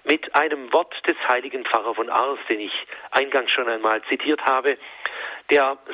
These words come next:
sehr schön gesagt hat, „Gottes Barmherzigkeit ist wie ein über die Ufer quellender Sturzbach. Sie reißt auf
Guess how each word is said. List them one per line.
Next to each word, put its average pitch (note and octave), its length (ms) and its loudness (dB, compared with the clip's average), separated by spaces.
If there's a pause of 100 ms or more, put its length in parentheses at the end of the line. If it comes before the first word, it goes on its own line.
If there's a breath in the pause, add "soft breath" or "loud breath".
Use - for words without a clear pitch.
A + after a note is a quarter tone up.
sehr D3 120 4
schön F#3 440 0 (160)
gesagt A#2+ 420 0
hat, - 280 0 (320 loud breath)
„Gottes E3 300 2 (100)
Barmherzigkeit C#3 880 0 (720 loud breath)
ist D#3 120 2 (460)
wie G3 280 0
ein D#3 420 0
über D3+ 260 2
die C3 300 -8
Ufer F3+ 420 2
quellender A#2+ 520 0
Sturzbach. - 1000 -2 (600 loud breath)
Sie A#2+ 100 6
reißt - 720 0
auf B2 180 2